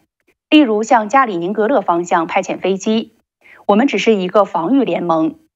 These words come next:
这就是这次演习的计划。美国驻德国大使古特曼表示，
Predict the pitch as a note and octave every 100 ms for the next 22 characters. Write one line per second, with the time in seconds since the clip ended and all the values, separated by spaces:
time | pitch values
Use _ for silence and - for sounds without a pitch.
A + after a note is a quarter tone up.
0 | _ _ _ _ _ _ - D#4 F4+ C#4+
1 | F#3 F3+ A#3 G3+ E3 - - F3 G#3+ G#3
2 | - E3+ E3 - _ _ _ _ _ _
3 | _ _ _ - A3+ A#3 C#4+ E4 C#4+ A#3+
4 | C4+ C#4 B3+ G#3+ - E3+ E3+ - E3+ E3+
5 | B3+ C4+ A3 F3 E3+ - F3 E3 -